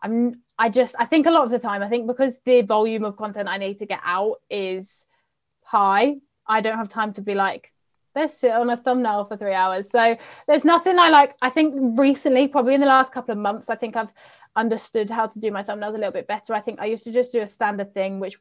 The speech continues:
just wasn't great. And I think I, I've now been looking at other people a little bit more and seeing how I can do it. But yeah, I, li-, I looked back at my, so I've done a tier list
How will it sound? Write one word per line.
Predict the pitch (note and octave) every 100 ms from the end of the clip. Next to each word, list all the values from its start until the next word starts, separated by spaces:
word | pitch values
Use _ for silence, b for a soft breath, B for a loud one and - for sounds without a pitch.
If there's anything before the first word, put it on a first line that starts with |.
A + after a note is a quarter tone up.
| A3
just | G3+
wasn't | G#3 G3 F3
great. | G3 F#3+
And | D#3
I | G#3
think | A3+ G#3+
I, | A3 A3+ _
I've | A3 G#3
now | A#3+ A#3+
been | A#3+ A#3+
looking | B3 B3+
at | A3
other | G#3+
people | G#3 G#3
a |
little | G3 E3
bit | -
more | G3
and | G3
seeing | G3+ G3+
how | F#3+
I |
can | G3 G#3
do | A3 A3
it. | G3 B B B -
But | E4
yeah, | F#4+
I, | A#3 C4+
li-, | D#4 -
I | C#4
looked | D#4 C#4+ E4
back | D4+ D4+
at | A#3
my, | B3 A#3+ A#3+ A#3 A#3+ -
so | A#3+
I've | B3+
done | C4
a | B3
tier | C#4+ C4+
list | A3 G3+ - -